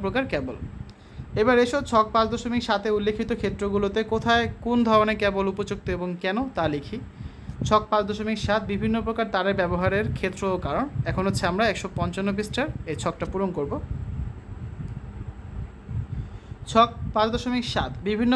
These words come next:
প্রকার তারের ব্যবহারের ক্ষেত্র ও কারণ। ক্ষেত্র প্রথমে আছে, অপেক্ষাকৃত কম গতিসম্পন্ন বাসার ল্যানে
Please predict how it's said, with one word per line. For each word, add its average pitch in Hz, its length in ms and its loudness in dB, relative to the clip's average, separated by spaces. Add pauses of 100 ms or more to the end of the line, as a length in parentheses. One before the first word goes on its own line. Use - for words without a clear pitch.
প্রকার 247 300 2
তারের 202 260 6
ব্যবহারের 196 400 4
ক্ষেত্র 175 240 -4 (100)
ও - 100 2
কারণ। 139 200 -6 (400)
ক্ষেত্র 214 260 0 (120)
প্রথমে 214 320 2
আছে, 220 160 -2 (640)
অপেক্ষাকৃত 262 420 0 (160)
কম 226 140 6 (100)
গতিসম্পন্ন 240 520 2 (120)
বাসার 196 340 2
ল্যানে 165 240 0